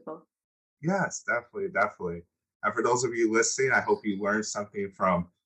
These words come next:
Speaker 2: Mariana's story, what she shared about where she didn't know anything about tech, and then she just started doing stuff, working with her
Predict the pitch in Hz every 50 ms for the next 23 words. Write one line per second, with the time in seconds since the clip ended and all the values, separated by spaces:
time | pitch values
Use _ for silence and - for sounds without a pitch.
0 | _ _ - 104 104 98 98 101 95 92 95 95 95 95 98 98 95 95 92 -
1 | - - - - 120 113 120 123 120 117 120 117 113 113 107 101 98 104 101 104
2 | - - - 101 92 - - - 107 98 101 107 101 95 95 92 92 87 90 87
3 | - _ _ _ _ _ _ - 104 104 101 101 98 95 92 90 - - - 110
4 | 98 98 98 95 87 101 101 101 90 - 90 92 113 123 123 - - 120 117 117
5 | 117 113 120 117 - - - 123 117 117 117 - - 95 95 92 95 92 - -
6 | 101 90 87 85 85 87 _ _ _ - 110 104 - - - 113 113 110 98 92
7 | 90 104 101 113 117 113 - - 113 - - 101 101 - - 95 95 95 90 -
8 | - 95 85 85